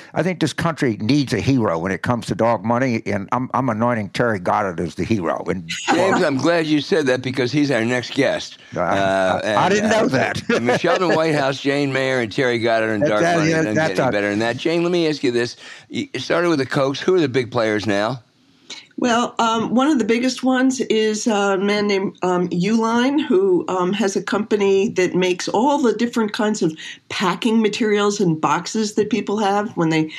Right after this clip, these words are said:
Speaker 3: ship stuff. He's pouring money into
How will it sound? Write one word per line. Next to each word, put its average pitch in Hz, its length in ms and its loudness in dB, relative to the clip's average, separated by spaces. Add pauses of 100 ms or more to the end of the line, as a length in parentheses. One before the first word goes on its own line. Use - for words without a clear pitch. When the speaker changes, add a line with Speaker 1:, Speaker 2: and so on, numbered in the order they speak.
(160)
Speaker 3:
ship - 360 -2
stuff. - 520 -2
He's 180 260 0 (400)
pouring 214 760 2
money 160 400 2
into 175 540 2